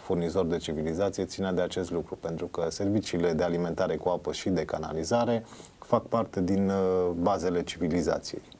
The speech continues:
într-o comunitate. Așadar, compania Aquaserv de astăzi este operatorul regional de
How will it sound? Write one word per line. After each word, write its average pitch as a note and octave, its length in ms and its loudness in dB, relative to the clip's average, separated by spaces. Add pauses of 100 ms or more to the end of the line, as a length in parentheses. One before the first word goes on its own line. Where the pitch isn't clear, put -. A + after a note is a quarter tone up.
(220)
într-o D2+ 480 0 (160)
comunitate. D#2+ 720 0 (1400)
Așadar, B2 320 6
compania B2+ 420 4
Aquaserv G#2+ 420 4
de F2+ 120 2
astăzi G2+ 440 2
este F#2+ 380 2
operatorul F#2+ 880 4
regional F2+ 600 2 (160)
de F2 320 2